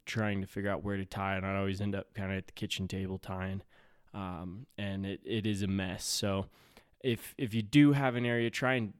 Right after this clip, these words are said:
try and designate a small area if you can, um, but be,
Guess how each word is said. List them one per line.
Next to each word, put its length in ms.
try 160
and 120
designate 560
a 40
small 420
area 300
if 160
you 80
can, 640
um, 580
but 300
be, 260